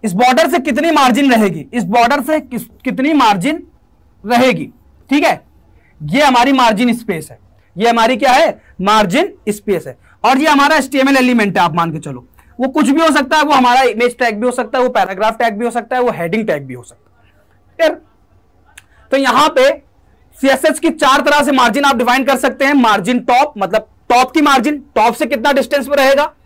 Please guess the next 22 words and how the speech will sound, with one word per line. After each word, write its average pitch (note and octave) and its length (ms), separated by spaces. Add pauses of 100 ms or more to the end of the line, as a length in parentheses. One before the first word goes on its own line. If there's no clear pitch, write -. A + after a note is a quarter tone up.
(440)
Margin G3+ 440
right, C4 300 (280)
right A3+ 340
से E4 120
कितना C#4 260
distance C#4 400
पे D4+ 100
रहेगा C#4 260
margin, C#4 400 (1120)
मार्जिन G#3+ 360
बॉटम, B3+ 400 (140)
नीचे B3 300
से C#4 120
कितना C#4+ 260
डिस्टेंस C4+ 360
पे D4+ 100
रहेगा, C#4 280
कितना C4+ 300
स्पेस C#4 300
होगा C#4 160
बीच B3+ 240
में, D4+ 160